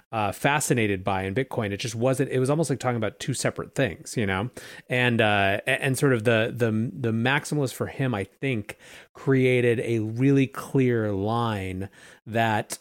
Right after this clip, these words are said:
uh, that allowed for sort of a, a, I mean, it was a, a, a clear barrier, right? That, that protected the, it protected almost this, this thing which was about a monetary phenomenon from the normal pattern of technology, which is to try to rip out and disrupt and change, you know?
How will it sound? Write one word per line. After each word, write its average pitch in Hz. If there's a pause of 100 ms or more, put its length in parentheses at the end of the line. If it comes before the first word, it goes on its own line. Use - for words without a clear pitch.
uh, 117
that 127
allowed 131
for 123
sort 123
of 107
a, 104
a, -
I 139
mean, 139
it 135
was 127
a, 123
a, 127
a 127
clear 156
barrier, 113
right? 110
That, 127
that -
protected 120
the, 104 (500)
it 151
protected 208
almost 139
this, -
this 120
thing 156
which 143
was 120
about 110
a 117
monetary 123
phenomenon 104
from 110
the 107 (320)
normal 143
pattern 127
of 104
technology, 113
which 90
is -
to -
try 120
to 113
rip 110
out 110
and 104
disrupt 107
and 95
change, 98
you 104
know? 98